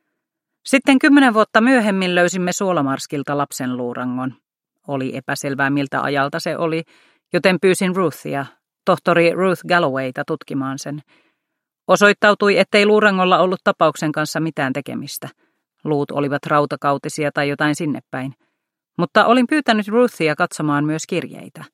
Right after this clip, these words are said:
Hän arveli, että ne oli kirjoittanut joku, joka tunsi arkeologiaa. Joka tapauksessa,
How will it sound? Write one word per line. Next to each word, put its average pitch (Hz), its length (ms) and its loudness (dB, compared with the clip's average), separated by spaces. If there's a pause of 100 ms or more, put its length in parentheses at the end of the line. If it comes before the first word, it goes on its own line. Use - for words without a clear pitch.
(720)
Hän 175 200 0
arveli, 135 380 -2
että 135 200 -6
ne 147 100 2
oli 147 120 -2
kirjoittanut 151 680 -2
joku, 165 440 -4
joka 156 280 0
tunsi 160 280 -4
arkeologiaa. 131 840 -6 (720)
Joka 160 220 2
tapauksessa, 156 640 -2